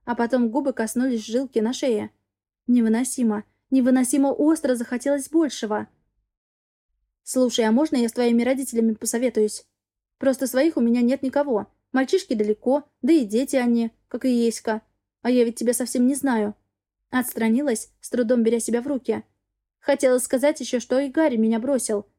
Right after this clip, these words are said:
но подумала, что ни к чему. Он же ничего не обещал, в конце концов,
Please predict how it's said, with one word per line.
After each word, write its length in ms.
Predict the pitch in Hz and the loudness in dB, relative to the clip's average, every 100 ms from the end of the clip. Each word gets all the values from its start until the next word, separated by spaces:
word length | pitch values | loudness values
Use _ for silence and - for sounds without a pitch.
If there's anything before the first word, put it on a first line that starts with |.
| _ _ - | _ _ 0
но 180 | 302 | 0
подумала, 400 | 285 269 330 262 | 2 2 2 2
что 140 | 226 240 | 0 0
ни 120 | 240 | 0
к 80 | - | 0
чему. 360 | 302 277 208 - _ _ _ _ | -2 0 -2 -6 _ _ _ _
Он 200 | 285 269 | 0 2
же 100 | 240 | 2
ничего 260 | 247 262 247 | 2 2 2
не 180 | 240 240 | 2 2
обещал, 340 | 233 - 285 | 0 0 -2
в 40 | |
конце 280 | - 226 226 | 0 -2 0
концов, 440 | 226 226 233 208 | -2 0 -2 -4